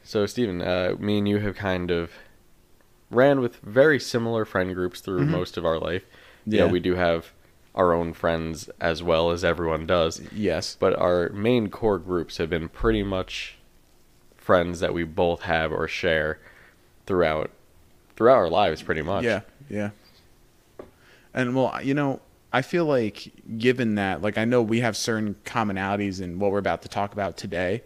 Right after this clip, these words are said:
Speaker 2: um, in relation to, you know, friendships that have kinda fizzled away, you know, without
Speaker 1: Mm-hmm.
Speaker 2: going into specifics, like, we're not calling anybody out, but basically just saying,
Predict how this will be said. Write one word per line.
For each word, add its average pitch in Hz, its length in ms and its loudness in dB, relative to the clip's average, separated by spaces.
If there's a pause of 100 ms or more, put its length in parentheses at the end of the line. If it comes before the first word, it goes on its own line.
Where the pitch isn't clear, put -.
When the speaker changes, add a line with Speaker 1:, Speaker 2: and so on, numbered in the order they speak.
(560)
Speaker 2:
um, 90 420 -4 (240)
in 113 100 -4
relation 104 460 0
to, 95 260 -2
you 90 160 -4
know, 98 140 0
friendships 113 480 -2
that 107 120 2
have 95 120 -2
kinda 104 240 -4
fizzled 98 360 -4
away, 80 540 -4
you 104 100 -8
know, 101 160 0
without 107 280 0
Speaker 1:
Mm-hmm. 87 80 -4
Speaker 2:
going 104 220 0
into 98 140 -2
specifics, - 840 -4
like, 85 100 -8
we're 104 80 -6
not 98 160 -4
calling 95 280 -6
anybody 90 440 -4
out, 90 260 -2 (380)
but 107 140 -2
basically 104 480 0
just 95 240 0
saying, 85 560 -6